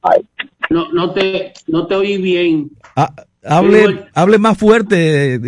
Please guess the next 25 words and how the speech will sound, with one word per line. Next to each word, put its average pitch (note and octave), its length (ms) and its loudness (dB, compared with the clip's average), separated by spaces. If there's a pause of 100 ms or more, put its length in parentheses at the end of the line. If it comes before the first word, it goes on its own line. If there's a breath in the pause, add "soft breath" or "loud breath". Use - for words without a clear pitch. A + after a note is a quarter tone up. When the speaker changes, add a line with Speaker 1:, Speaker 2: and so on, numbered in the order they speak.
Speaker 3:
pégese F#3 340 0
el G3+ 80 0
micrófono F#3+ 480 -2
del E3+ 120 -2
teléfono E3 680 -2
a B2+ 60 -2
su, C3+ 260 -6
a C3 100 -4
su, C3 320 -6 (360)
a - 100 -12
su C3 140 -6
boca F#3+ 300 -2
para C3 200 2 (1040)
Speaker 1:
Que B2 280 2
el C#3+ 100 -2
Speaker 2:
Sí. F3+ 240 -2
Speaker 1:
sar-, C#3+ 220 -8 (160)
el D3 260 -2
sarcasmo C#3 760 -6
es C3+ 120 -8
violencia. C3 760 0 (2250)
Speaker 2:
El B2+ 160 -4
sarcasmo F#3+ 800 -4
es G3+ 100 -6
silencio. G3 760 -6